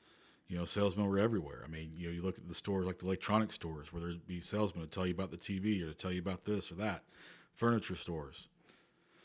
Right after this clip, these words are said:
It wasn't just car salesmen like it is now. And, you know, I, I, I,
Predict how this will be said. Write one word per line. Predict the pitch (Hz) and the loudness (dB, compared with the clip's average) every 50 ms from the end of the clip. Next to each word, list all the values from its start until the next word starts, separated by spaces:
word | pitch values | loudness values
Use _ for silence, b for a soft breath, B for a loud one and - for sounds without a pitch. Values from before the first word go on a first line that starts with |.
| b b b b b b b b - | b b b b b b b b 0
It | 107 101 | 4 8
wasn't | 107 104 98 104 101 | 8 8 8 6 2
just | 107 104 - | 2 2 0
car | - - 117 113 110 | 2 2 4 4 4
salesmen | - - 98 90 85 - 90 87 | 2 2 2 2 2 0 0 -2
like | 87 85 - | -2 -2 0
it | 87 | 0
is | 90 87 82 - | 0 0 2 2
now. | 104 104 95 76 - - B B B B B B B B B B B B B B B B B B B B B _ _ _ _ _ _ _ _ _ _ _ _ _ _ _ _ _ _ _ _ _ _ _ _ - - _ - | 2 4 2 2 -2 -10 B B B B B B B B B B B B B B B B B B B B B _ _ _ _ _ _ _ _ _ _ _ _ _ _ _ _ _ _ _ _ _ _ _ _ -12 -12 _ -4
And, | - 104 101 101 98 95 92 92 92 90 90 87 85 87 85 85 82 82 80 - - _ _ _ _ _ _ _ _ _ _ _ _ _ _ _ _ _ _ _ _ _ _ _ _ _ _ _ _ _ _ | 0 2 4 4 4 4 4 2 2 0 0 -2 -2 -2 -4 -4 -4 -6 -8 -10 -14 _ _ _ _ _ _ _ _ _ _ _ _ _ _ _ _ _ _ _ _ _ _ _ _ _ _ _ _ _ _
you | - 120 | -4 -2
know, | 101 90 92 - | -2 -2 -2 -4
I, | - 78 - - | -6 -8 -8 -6
I, | - 110 110 - - | -4 -6 -6 -6 -6
I, | - | -8